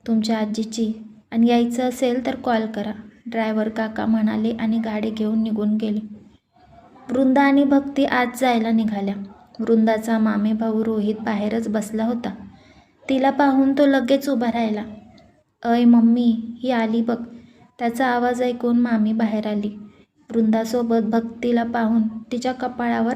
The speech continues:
आठ्या पडल्या. "आलात? हात हलवत आलायत की काही सोय केलीये?" मामीने उपहासाने विचारलं. "मामी, ते केलीये सोय मी"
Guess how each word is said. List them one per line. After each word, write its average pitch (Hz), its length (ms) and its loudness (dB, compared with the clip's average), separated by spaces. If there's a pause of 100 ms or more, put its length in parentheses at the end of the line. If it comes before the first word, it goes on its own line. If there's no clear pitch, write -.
आठ्या 220 280 -4
पडल्या. 208 400 -4 (840)
"आलात? 226 320 0 (760)
हात 240 340 0
हलवत 269 400 -2
आलायत 254 400 -2 (140)
की 254 120 -2
काही 233 360 2
सोय 233 280 0
केलीये?" 226 460 -2 (320)
मामीने 214 560 0
उपहासाने 214 720 -4
विचारलं. 208 520 -4 (880)
"मामी, 214 560 2
ते 247 60 0
केलीये 240 460 2
सोय 226 280 0
मी" 202 260 -2